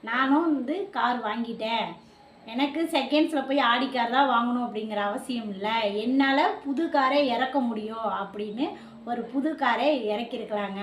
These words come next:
என்னோட கருத்து வந்து அதை தாங்க நான் சொல்லுவேன். சரிங்களா? அவரோட வீடியோ பார்க்கும்போது எனக்கு என்னமோ அவர் பண்ணுனது வந்து தப்பா பண்ணிட்டாரோ அப்படின்னு தோணுச்சு. ஆ, உங்களுக்கு அந்த மாதிரி ஏதாவது தோணுச்சு அப்படின்னா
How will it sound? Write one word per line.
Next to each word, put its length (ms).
என்னோட 420
கருத்து 360
வந்து 240
அதை 280
தாங்க 280
நான் 320
சொல்லுவேன். 380
சரிங்களா? 340
அவரோட 400
வீடியோ 260
பார்க்கும்போது 540
எனக்கு 340
என்னமோ 400
அவர் 180
பண்ணுனது 580
வந்து 640
தப்பா 460
பண்ணிட்டாரோ 500
அப்படின்னு 420
தோணுச்சு. 680
ஆ, 300
உங்களுக்கு 680
அந்த 200
மாதிரி 300
ஏதாவது 380
தோணுச்சு 340
அப்படின்னா 260